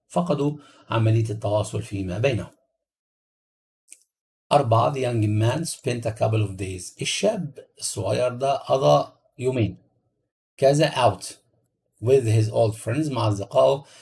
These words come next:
as part of their vacation، كجزء من الأجازة. طيب، يعملوا إيه بقى؟ changing المعنى الحرفي ليها يغير. hanging، أما أترجم لك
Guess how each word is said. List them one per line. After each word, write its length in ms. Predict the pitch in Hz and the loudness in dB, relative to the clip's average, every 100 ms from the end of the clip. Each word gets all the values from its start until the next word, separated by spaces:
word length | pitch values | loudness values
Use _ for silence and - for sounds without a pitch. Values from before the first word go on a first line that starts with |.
| - - | -20 0
as 240 | 120 147 151 - _ - | 4 4 2 -8 _ 4
part 280 | 160 175 170 | 6 6 2
of 220 | 107 98 | -4 -2
their 360 | 120 131 110 104 | 0 0 0 -2
vacation، 500 | - 123 135 185 175 | -2 -4 -2 -4 -4
كجزء 380 | 175 156 151 | -2 -2 -2
من 120 | 127 120 | -4 -4
الأجازة. 420 | 104 98 90 - _ | -4 -6 -10 -16 _
طيب، 180 | - 113 _ _ _ _ _ - | -12 -12 _ _ _ _ _ -16
يعملوا 640 | 95 - 107 127 127 120 | -14 -10 -6 -2 -2 0
إيه 60 | |
بقى؟ 280 | 117 117 113 - _ _ _ _ _ _ _ - | 0 -2 -4 -16 _ _ _ _ _ _ _ -2
changing 840 | 190 196 185 180 185 185 175 - | 2 2 2 2 4 2 0 0
المعنى 440 | 117 113 131 120 104 | 0 0 0 -2 -4
الحرفي 380 | - 123 - | -2 -6 -4
ليها 220 | 107 120 113 | -4 0 0
يغير. 400 | 104 92 87 - _ _ - | 0 -4 -10 -18 _ _ -6
hanging، 840 | - 131 147 147 147 151 147 - 107 | 0 2 2 0 2 2 0 -6 -6
أما 160 | 107 | -6
أترجم 320 | - 107 120 | -6 -4 0
لك 140 | 156 | -2